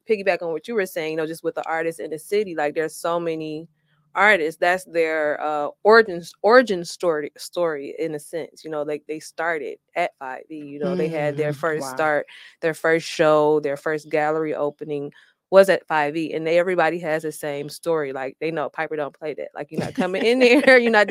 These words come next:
Speaker 3: Yeah.
Speaker 1: disrespecting women, you know, she's not for that," and it, and, and it was never in a, um, nasty way, you know, Piper is the sweetest person, you
Speaker 2: Mm-hmm.
Speaker 1: know, was always coming from love, so you never felt like,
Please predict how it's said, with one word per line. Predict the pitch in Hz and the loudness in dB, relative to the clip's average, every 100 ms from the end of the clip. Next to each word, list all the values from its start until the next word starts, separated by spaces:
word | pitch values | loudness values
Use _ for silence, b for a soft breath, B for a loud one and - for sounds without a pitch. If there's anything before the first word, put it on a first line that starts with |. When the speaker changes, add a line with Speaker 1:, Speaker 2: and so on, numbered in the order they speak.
| 214 | 4
Speaker 3:
Yeah. | 160 127 143 | 4 4 4
Speaker 1:
disrespecting | 185 196 | 0 -2
women, | 220 220 208 202 220 B B _ | 0 0 -2 -4 -8 B B _
you | 185 | -4
know, | 175 | -4
she's | 196 190 | -4 -2
not | 175 160 - _ | 0 0 -4 _
for | - 247 | 2 4
that," | 233 | 4
and | 233 | 4
it, | 240 | 0
and, | 240 226 | 0 0
and | 226 240 | 0 0
it | 214 | -2
was | 202 190 | -4 -6
never | 196 208 220 190 | -4 -2 -2 -4
in | - 180 170 | -6 -8 -6
a, | 165 160 160 | -6 -6 -6
um, | 151 151 151 139 147 143 151 _ _ _ _ - _ _ | -8 -6 -6 -8 -14 -20 -20 _ _ _ _ -20 _ _
nasty | 190 196 175 - 170 | -2 -2 -2 -10 -12
way, | 156 127 | -12 -10
you | 175 | -6
know, | 160 | -6
Piper | 156 202 196 | -4 -4 -4
is | 175 170 | -12 -14
the | 165 | -18
sweetest | - - 180 185 170 147 - | -20 -20 -12 -10 -8 -8 -10
person, | 131 - _ _ _ - | -18 -20 _ _ _ -16
you | 180 | -8
Speaker 2:
Mm-hmm. | 180 | -2
Speaker 1:
know, | 175 | 0
was | 165 - | -2 -2
always | 175 180 175 160 - | -2 0 0 -4 -6
coming | 180 170 | -10 -10
from | - 147 147 | -10 -12 -6
love, | 160 160 156 | -2 0 -2
so | 156 165 | -4 -8
you | |
never | 165 165 165 | -4 -4 -6
felt | - 160 156 | -4 -4 -4
like, | 151 139 147 | -4 -8 -10